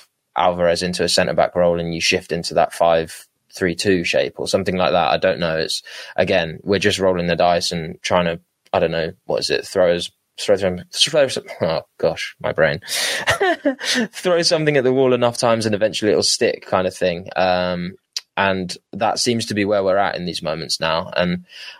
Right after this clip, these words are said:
I think, yeah, Kudus, I think, could be the solution, but only in very, very,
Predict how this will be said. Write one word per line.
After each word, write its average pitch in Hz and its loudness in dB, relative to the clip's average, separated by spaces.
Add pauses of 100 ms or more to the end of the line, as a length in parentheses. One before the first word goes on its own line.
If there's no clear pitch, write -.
(100)
I 120 2
think, 139 0 (480)
yeah, 82 2 (140)
Kudus, 110 2
I 95 4
think, 92 -6 (100)
could 98 2
be 92 0
the 95 -2
solution, 90 -2
but 90 2
only 90 2
in 87 -4
very, 92 2
very, 85 0